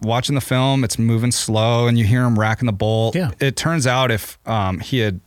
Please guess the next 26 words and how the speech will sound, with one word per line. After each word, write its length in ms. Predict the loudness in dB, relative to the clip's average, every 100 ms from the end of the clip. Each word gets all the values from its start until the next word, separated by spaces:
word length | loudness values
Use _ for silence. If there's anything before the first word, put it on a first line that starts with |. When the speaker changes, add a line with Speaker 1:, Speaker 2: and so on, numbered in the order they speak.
| _ -6
Speaker 1:
dropped 280 | -4 -2 0
all 80 |
the 60 | 0
mag 440 | 0 2 2 0 -2
or 220 | -2 -2
all 140 | 0 0
the 180 | 0 -2 -8 _
bullets 560 | -4 0 2 0 -2 -8 -4
and 140 | 0 2
then 160 | 2
maybe 300 | 2 0 -2 -4 -6
tipped 240 | -4 -2
it 60 | 0
over 560 | 0 0 0 0 0 0
and 220 | -2 -2
Speaker 2:
Or 60 | -2
just 160 | 0
visually, 320 | 2 0 0 0
yeah, 200 | 0 0
I 120 | 0 0
get 180 | 2
it, 100 | 0 -4 -16 -8
you 100 | -4
know. 80 | 0
Speaker 1:
And 180 | 4 4
they, 220 | 4 2